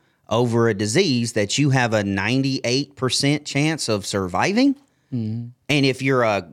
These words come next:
Speaker 1: school child, it's like ninety-nine to a hundred percent.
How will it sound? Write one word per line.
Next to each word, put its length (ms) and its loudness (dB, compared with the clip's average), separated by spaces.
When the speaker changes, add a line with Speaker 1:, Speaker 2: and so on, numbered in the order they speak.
Speaker 1:
school 520 0
child, 600 0
it's 440 -4
like 320 -2
ninety-nine 680 0
to 200 2
a 80 4
hundred 480 0
percent. 440 -2